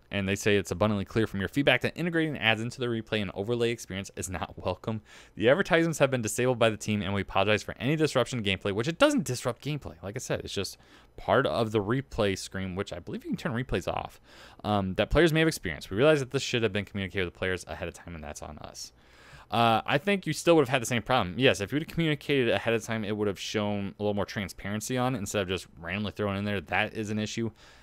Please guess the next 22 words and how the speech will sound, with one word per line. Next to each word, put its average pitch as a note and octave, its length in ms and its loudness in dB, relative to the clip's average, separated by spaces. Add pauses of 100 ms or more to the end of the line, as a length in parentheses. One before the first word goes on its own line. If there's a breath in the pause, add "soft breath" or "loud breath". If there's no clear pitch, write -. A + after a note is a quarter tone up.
(120)
uh, F2+ 260 -2
just E2 260 -8 (220)
kinda G#2 260 -2
unloading F#2 460 -2
ads F2 320 0
into F2+ 260 -8
the F2 100 -4
game E2+ 240 -6
like F#2 180 -6
that. G2+ 260 -2 (100)
But G2 320 0 (800)
I C3 100 2
still D#3+ 180 4
think D#3 160 0
you C#3 60 4
would B2+ 80 2
have B2 40 -2
gotten B2 180 0
blown C3+ 220 2
back. - 400 -2
Like, F#2 300 -6
like, G#2 260 -4